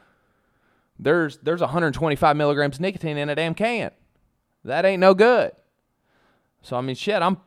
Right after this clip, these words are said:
I'm popping in, you know, I'm popping in almost two hundred milligrams of nicotine a day.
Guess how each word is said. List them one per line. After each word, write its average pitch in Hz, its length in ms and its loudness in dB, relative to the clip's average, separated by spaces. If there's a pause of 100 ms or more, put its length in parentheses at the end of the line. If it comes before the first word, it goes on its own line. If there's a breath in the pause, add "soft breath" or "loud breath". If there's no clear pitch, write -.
(200)
I'm 160 240 2
popping 151 400 2
in, 127 580 -10
you 170 200 -6
know, 120 340 -4 (300)
I'm 151 100 0
popping 165 240 0
in 143 140 0
almost 135 200 -2
two 160 140 2
hundred 156 220 -2
milligrams 151 500 0
of 151 80 -10
nicotine 170 400 -10
a 175 60 -8
day. 214 400 -6